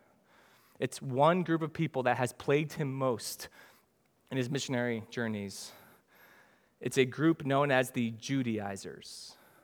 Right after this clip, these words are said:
who have sought, are seeking to derail his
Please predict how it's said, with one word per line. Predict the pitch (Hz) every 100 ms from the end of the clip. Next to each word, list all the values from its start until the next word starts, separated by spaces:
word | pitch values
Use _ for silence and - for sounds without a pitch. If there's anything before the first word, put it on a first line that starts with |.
| _ _ _ _ _ _ _ -
who | - 135 117
have | - 147
sought, | 147 - 151 156 - - -
are | 135 139
seeking | - 151 - 147 143 139 - - _ _ - - _ _ _ _ _
to | 147
derail | 123 117 127 135 139 131
his | 120 135 120 107 -